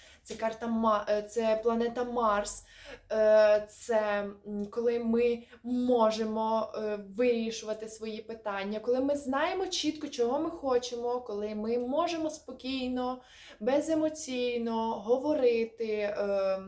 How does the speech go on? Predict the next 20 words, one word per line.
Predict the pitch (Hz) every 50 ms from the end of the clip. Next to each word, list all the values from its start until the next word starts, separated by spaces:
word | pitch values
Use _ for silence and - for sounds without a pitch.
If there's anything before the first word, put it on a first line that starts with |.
| - - -
так, | - 240 254 254 247 -
можливо, | 226 226 226 240 247 233 220
навіть | 220 220 220 202 196 196 -
комусь | - 233 233 233 226 220 - - -
наказувати, | 208 226 - - - 247 233 226 220 214 214 220 220 208 208 208 208 - 220 208 208 208 208 208 - - - - - - _ -
е, | 208 208 202 196 196
вести | 226 302 302 - - - - 262 240 226
за | 220 220 214
собою, | - - 233 214 202 214 208 202 202 196 196 196
брати | 185 - 240 220 208 208 254 262 - 320
на | 302 262 240
себе | - - - 220 233 240 220 220 202
відповідальність. | 220 226 226 - 226 214 202 208 208 190 180 170 170 170 170 - 185
Імператор | 185 180 185 180 185 233 294 320 311 320 269 240
у |
нас — | 226 226 220 214 208 -
це | - 196
такий, | 196 - - - 208 196 185 185 _ -
це, | 190 185 175 165 - - - - - - _ _ _ 202
м, | 202 190 190 185 180 175 175